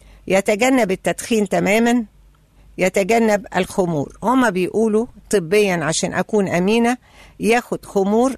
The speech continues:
بنسبة، آه، بسيطة جدا، يعني كاس صغير في اليوم مش هيضر، إنما يعني مادام، آه، يعني كاس صغير ما أنا ممكن أستغنى عنه خلاص. آه،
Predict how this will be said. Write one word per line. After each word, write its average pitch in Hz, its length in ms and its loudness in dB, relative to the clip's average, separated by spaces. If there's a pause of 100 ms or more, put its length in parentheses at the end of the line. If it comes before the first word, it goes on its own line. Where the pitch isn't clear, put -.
(140)
بنسبة، 202 680 0 (420)
آه، 170 380 0
بسيطة 202 720 0
جدا، 180 440 -2 (460)
يعني 180 380 -2
كاس 262 260 2
صغير 208 400 2
في - 180 -4
اليوم 226 400 0 (120)
مش 185 240 -4
هيضر، 156 500 -4 (540)
إنما 277 380 2
يعني 226 460 0 (560)
مادام، 226 400 0
آه، 175 220 -6
يعني 175 340 -6
كاس - 280 0
صغير 202 400 0
ما 202 80 0
أنا 214 120 2
ممكن 220 320 -2
أستغنى 202 400 -2
عنه 190 280 0
خلاص. 180 540 -8 (160)
آه، 185 240 -4